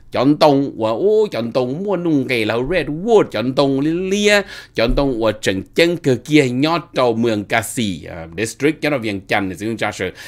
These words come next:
lớn đầy tàu, à, giờ mua thêm là ít bùa xa châu, tùn tông là pieces of hardwood, ô, chọn tông là chọn tông là rong cơ kia liền đó nè, thọ là mua tàu lỡ nó chỉ là bỏ tàu hay tiệt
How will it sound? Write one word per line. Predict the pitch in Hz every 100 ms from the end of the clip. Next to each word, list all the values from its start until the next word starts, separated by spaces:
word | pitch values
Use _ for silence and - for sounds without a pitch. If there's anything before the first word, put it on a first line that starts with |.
| -
lớn | 95 113 139
đầy | 139 117
tàu, | - 139 139 95 -
à, | 85 85
giờ | 95 110
mua | 139 156
thêm | 131 123
là | 104 98
ít | - 220 -
bùa | 127 107
xa | - - 151 143 -
châu, | - 131 95 - - -
tùn | 113 107
tông | 131 120 113 95
là | 98
pieces | - - 254 - - 101 - - - - -
of | 120 - -
hardwood, | 220 208 170 190 220 127 - - -
ô, | 175 196 180
chọn | 113 107
tông | 120 117
là | 101
chọn | 101
tông | 113 110
là |
rong | 107 110 107
cơ | 110 95
kia | 113
liền | 104 104
đó |
nè, | 147 190 - - -
thọ | -
là | 117
mua | 147 185 220
tàu | 220 170 175
lỡ | 139 123 175
nó | 165
chỉ | 143
là | 127 147
bỏ | - 107
tàu | 107 147
hay | 135 131
tiệt | 131 127 120